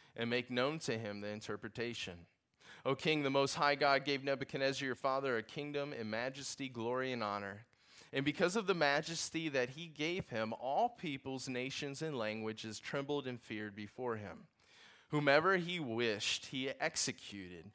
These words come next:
Whomever he wished, he kept alive.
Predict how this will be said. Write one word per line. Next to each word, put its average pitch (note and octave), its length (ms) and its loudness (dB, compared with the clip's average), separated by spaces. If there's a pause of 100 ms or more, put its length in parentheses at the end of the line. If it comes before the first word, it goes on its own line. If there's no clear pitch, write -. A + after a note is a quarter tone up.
(200)
Whomever D3 400 8
he F#3+ 220 2
wished, B2+ 440 0
he D3 80 -10
kept C3 340 -2
alive. C#3 600 -2